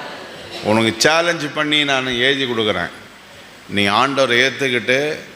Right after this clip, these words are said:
மனசுல இடம் கொடுத்து, ஆண்டவர் பிடிச்சிக்கோ. இந்த ஒரே வருஷம், அடுத்த மே மாசம் இருபத்தி ஆறுக்குள்ள பல மாற்றத்தை நீ பார்ப்ப, பல மாற்றத்தை பார்ப்ப.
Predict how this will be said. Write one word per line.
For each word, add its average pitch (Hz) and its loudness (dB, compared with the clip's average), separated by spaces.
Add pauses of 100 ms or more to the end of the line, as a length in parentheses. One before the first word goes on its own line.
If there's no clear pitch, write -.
(220)
மனசுல 117 0
இடம் 117 2
கொடுத்து, 135 0 (160)
ஆண்டவர் 110 0
பிடிச்சிக்கோ. 113 0 (1800)
இந்த 113 4
ஒரே 135 6
வருஷம், 143 0 (340)
அடுத்த 131 0
மே 131 4
மாசம் 135 2 (100)
இருபத்தி 120 2
ஆறுக்குள்ள 117 0 (100)
பல 117 4
மாற்றத்தை 123 -2
நீ 107 0
பார்ப்ப, 98 -2 (1200)
பல 98 2
மாற்றத்தை 110 2
பார்ப்ப. 90 -8